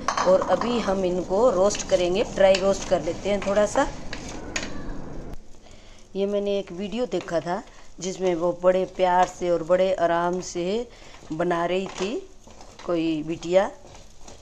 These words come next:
ये मुरमुरे। तो मैं भी देखती हूँ बनते हैं या आज मैं इस वीडियो, अ, से फेल हो जाती हूँ देखकर जो भी मैंने देखा है।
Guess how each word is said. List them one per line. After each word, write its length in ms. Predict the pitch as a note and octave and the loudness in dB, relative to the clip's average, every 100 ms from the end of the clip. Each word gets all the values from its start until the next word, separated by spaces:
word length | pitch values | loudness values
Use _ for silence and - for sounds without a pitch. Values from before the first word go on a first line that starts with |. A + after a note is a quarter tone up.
| - | -14
ये 280 | D3 D#3+ D#3 | -8 -4 -4
मुरमुरे। 560 | D#3 E3+ F3+ F#3 A3+ - - - - | -2 0 2 2 0 -4 -18 -20 -4
तो 80 | F3 | 2
मैं 220 | F#3 G#3+ | 4 4
भी 80 | G3 | 2
देखती 360 | F#3 F#3 - | -2 -2 -6
हूँ 260 | F#3 G3+ F#3+ | -2 -2 0
बनते 400 | E3+ F3 G#3 G3+ | -2 -2 -2 0
हैं 280 | G3 G3+ G3 | 2 2 2
या 220 | F3+ E3 | 2 2
आज 140 | E3 | -2
मैं 280 | E3+ F3 F3 | -2 0 0
इस 280 | F3 F3 - E3+ E3 D#3+ - - - - - | 0 -4 -6 -2 -2 -4 -10 -18 -18 -18 -12
वीडियो, 380 | E3+ E3+ E3+ F#3 F3+ F3 | -8 -6 -2 2 4 4
अ, 500 | D#3+ - F3+ F3 E3 D#3+ - - - D3+ | 2 -6 -4 0 -2 -4 -12 -16 -12 -12
से 200 | - E3+ | -2 -2
फेल 300 | - F3+ G3+ | 2 0 2
हो 80 | F3 | 2
जाती 320 | E3 D#3 F#3 | 2 0 -4
हूँ 220 | F3 G#3+ - - - - - - - | -2 -4 -6 -20 -20 -20 -20 -18 -4
देखकर 540 | F3 F3+ F3+ F3+ F3+ | -2 0 0 2 2
जो 200 | F#3 E3+ | 2 -2
भी 120 | E3+ E3+ | -2 -2
मैंने 240 | D#3+ D#3+ | 0 -2
देखा 320 | D3 F3 - | -2 -4 -4
है। 180 | F3 - | -4 -4